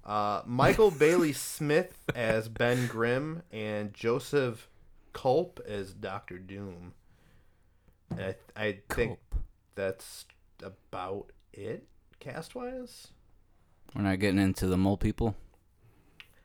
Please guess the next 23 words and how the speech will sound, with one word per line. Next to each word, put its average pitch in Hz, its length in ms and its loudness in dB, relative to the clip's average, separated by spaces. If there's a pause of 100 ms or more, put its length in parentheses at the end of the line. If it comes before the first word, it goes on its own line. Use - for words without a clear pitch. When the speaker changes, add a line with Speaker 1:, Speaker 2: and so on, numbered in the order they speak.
(280)
Speaker 1:
Okay. 143 460 6 (400)
We, 185 460 -4 (160)
we 165 140 -6
will 151 160 4
definitely 160 500 4
get 139 260 6
into 127 260 2
the 127 100 2
mole 123 240 4
people, 120 420 -2
but 123 80 6
Speaker 2:
Okay. 113 260 0 (440)
Speaker 1:
due 147 120 -6
to 139 80 0
licensing 131 680 0
issues, 104 400 -8
we're 107 100 -8
not 107 180 -2
allowed 107 200 0
to 123 80 -4
say - 200 -8
mole 95 180 -6
people. - 380 -4